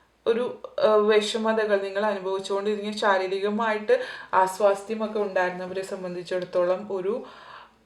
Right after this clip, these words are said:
അത്ഭുതകരം ഉള്ള ആയിട്ടുള്ളൊരു മ-, വർഷം എന്ന് തന്നെ വേണമെങ്കിൽ പറയാം.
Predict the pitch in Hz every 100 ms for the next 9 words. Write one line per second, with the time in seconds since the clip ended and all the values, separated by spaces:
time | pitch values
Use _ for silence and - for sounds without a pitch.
0 | - 208 208 214 220 220 226 233 226 226
1 | 226 226 220 208 208 233 240 220 202 202
2 | 202 - 220 214 208 208 196 190 202 185
3 | 175 180 185 208 202 170 175